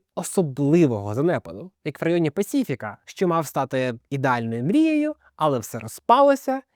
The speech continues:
і тепер у бетонних коробках живе банда під назвою Звірі. Співпадіння, звісно. Загалом, гуляючи вулицями Найт-Сіті, у тебе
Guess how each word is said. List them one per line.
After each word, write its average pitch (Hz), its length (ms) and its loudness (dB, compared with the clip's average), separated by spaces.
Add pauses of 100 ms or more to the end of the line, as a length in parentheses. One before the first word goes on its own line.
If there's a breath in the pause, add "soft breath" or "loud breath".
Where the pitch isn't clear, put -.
(120)
і 139 60 -4
тепер 220 580 2
у 139 100 -8
бетонних 117 460 -4
коробках 277 540 2 (280 soft breath)
живе 180 280 0
банда 185 380 2
під 123 200 -4
назвою 120 500 -2 (100)
Звірі. 123 520 0 (160)
Співпадіння, 143 680 0
звісно. 101 360 -12 (340)
Загалом, 226 500 0 (160)
гуляючи 131 500 -2
вулицями 120 460 -2
Найт-Сіті, 240 520 -2 (460 soft breath)
у 185 60 -8
тебе 247 320 2